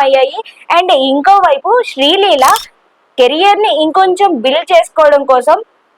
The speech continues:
అల్లు అర్జున్ మూవీలోని ఐటమ్ సాంగ్ కూడా చేశారు. And దీంతో కాస్త ఫేమ్ అయితే వచ్చింది,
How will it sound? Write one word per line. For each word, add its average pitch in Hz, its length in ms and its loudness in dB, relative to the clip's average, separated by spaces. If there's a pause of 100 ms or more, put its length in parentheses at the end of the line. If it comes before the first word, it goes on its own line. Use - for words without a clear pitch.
(240)
అల్లు 269 320 2
అర్జున్ 392 400 -2
మూవీలోని 349 460 0 (200)
ఐటమ్ 339 320 2
సాంగ్ 330 240 0
కూడా 302 220 0
చేశారు. 233 360 0 (320)
And 262 120 0 (100)
దీంతో 349 340 0 (180)
కాస్త 302 340 2 (100)
ఫేమ్ 254 320 2
అయితే 359 180 2 (120)
వచ్చింది, 320 360 -4